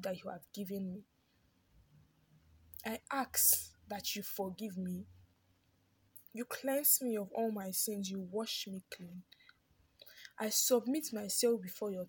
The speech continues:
throne. I ask that you use me. You give me your Holy Spirit to run the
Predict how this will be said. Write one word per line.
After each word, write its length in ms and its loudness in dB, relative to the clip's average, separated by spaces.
throne. 280 2
I 180 -4
ask 340 -2
that 280 -4
you 240 -2
use 280 -4
me. 220 -4
You 200 -6
give 160 0
me 160 0
your 160 -4
Holy 320 0
Spirit 500 -6
to 160 -10
run 220 -2
the 120 -8